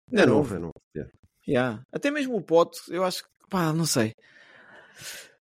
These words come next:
Speaker 1: Não sei, porque isto era uma outra conversa. Não vamos entrar por isto, que é para o próximo
Speaker 2: <laughs>
Speaker 1: episódio.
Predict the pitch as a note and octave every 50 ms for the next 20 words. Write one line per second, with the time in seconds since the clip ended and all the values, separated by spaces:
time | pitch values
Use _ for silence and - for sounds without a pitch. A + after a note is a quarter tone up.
0 | _ _ _ _ - G#3+ B3 B3 B3 - C4 B3+ B3+ A#3 F#3 F#3+ G#3 G#3+ G3 F#3+
1 | F3 - - G#3+ G#3+ G#3 F#3+ F#3+ F3 - D#3+ - D3+ C3 A#2+ A2+ A#2 E3+ F3+ F#3+
2 | G3+ G3+ F3+ E3+ E3+ D#3 D#3+ D3+ C3 C3 B2 C#3 D3 C#3 - - - - C#3 -
3 | D3 C3+ - D3+ B2+ B2 C3 G#2+ G#2+ A2+ G#2 G2 G#2